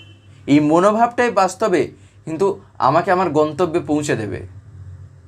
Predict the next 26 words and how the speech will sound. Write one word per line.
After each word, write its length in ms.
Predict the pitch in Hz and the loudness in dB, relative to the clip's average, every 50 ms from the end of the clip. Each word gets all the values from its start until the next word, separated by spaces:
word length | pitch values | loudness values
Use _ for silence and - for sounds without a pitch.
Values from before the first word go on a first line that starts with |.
| - - - - - - - - - - - - - - - - | -20 -20 -20 -20 -20 -20 -20 -20 -20 -20 -20 -20 -20 -20 -20 0
তার 180 | - 127 135 139 | 0 2 2 2
কারণ 420 | 139 - 117 120 139 143 135 110 104 - - - - _ _ _ _ - - _ | 2 2 2 2 4 2 -2 -2 -4 -14 -18 -20 -20 _ _ _ _ -20 -14 _
তিনি 320 | 156 175 185 202 208 170 139 | -2 -2 0 0 0 -2 0
যত 340 | 131 156 156 156 143 196 185 | 2 2 2 2 2 -2 0
যাই 220 | 165 220 220 226 | 2 2 0 0
বলুন 320 | 180 151 170 170 180 175 | 0 0 4 4 4 2
না 140 | 165 156 147 | 2 0 -2
কেন, 180 | 139 147 120 107 90 - - _ _ - _ _ _ _ - | -2 -2 -4 -4 -6 -12 -14 _ _ -20 _ _ _ _ -4
আমি 340 | 120 127 139 156 185 214 | 0 0 2 2 0 -2
যদি 320 | 185 143 175 180 165 190 170 | 0 2 0 2 2 0 0
না 260 | 143 151 175 208 214 | 2 4 4 4 4
হাত 200 | 220 220 220 175 | 4 0 0 2
বাড়াই, 360 | 151 156 147 131 117 104 98 98 - _ _ - _ - | 2 2 2 2 0 -4 -6 -12 -16 _ _ -20 _ 0
আমি 300 | 117 135 151 185 220 226 | 2 2 2 2 0 -2
যদি 200 | 190 233 233 214 | -2 -4 -6 -2
তার 280 | - 220 208 214 214 208 - | 2 4 4 4 4 2 0
কথায় 300 | 175 165 - 202 202 202 | 0 0 2 2 -2 -2
যদি 240 | 175 202 180 214 - | -2 -4 -6 -4 -2
আমি 260 | - 151 160 175 180 | -2 0 0 0 -2
নিজেকে 400 | 160 147 151 151 185 220 208 208 | -2 -4 -4 -2 -2 -2 -2 -2
যদি 180 | 185 185 175 | -4 -4 -4
যুক্ত 360 | 151 135 160 147 - - 180 170 - - - | -4 -4 -6 -6 -4 -6 -6 -6 -6 -10 -12
না 280 | 123 123 139 170 - | -2 2 4 4 4
করে 220 | 175 - 233 - 196 | 2 0 -2 -2 -2
তুলি, 340 | - 143 139 127 113 98 - - - _ - _ _ _ _ _ _ | -2 -2 -4 -4 -6 -8 -10 -14 -20 _ -20 _ _ _ _ _ _
তাহলে 460 | 131 120 127 156 180 170 165 135 | 0 0 2 2 0 2 2 0